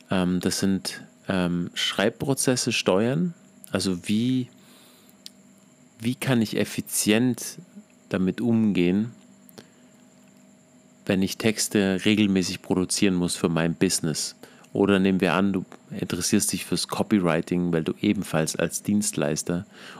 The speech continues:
unterwegs sein willst. Dann brauchst du einen Schreibprozess, der natürlich reproduzierbar ist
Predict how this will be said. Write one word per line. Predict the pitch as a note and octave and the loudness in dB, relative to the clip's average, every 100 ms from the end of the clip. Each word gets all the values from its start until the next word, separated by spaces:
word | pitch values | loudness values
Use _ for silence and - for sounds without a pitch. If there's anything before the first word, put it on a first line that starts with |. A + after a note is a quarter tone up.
| - | -8
unterwegs | G2 F#2+ E2+ F2+ - | -2 0 2 0 0
sein | F#2 F2+ | 0 2
willst. | F2+ G#2 - - - - - - - - - | 2 0 -2 -8 -16 -20 -20 -20 -20 -12 -6
Dann | F2+ | -2
brauchst | F#2 G#2 - | 0 0 0
du | |
einen | G#2+ F#2+ F2+ - - - | 0 0 -4 -8 -18 -10
Schreibprozess, | - E2+ A2 - G#2+ - A2+ - - - _ - | -4 -2 -2 -4 -4 0 0 -2 -6 -10 _ 0
der | F#2 | 0
natürlich | F2+ F2 G#2+ F#2 - | 0 -2 0 0 0
reproduzierbar | G#2+ G#3 G#2 F#2+ - B2 B2+ B2 A#2+ | -2 0 0 0 0 0 0 0 -2
ist | C3+ - | -2 -4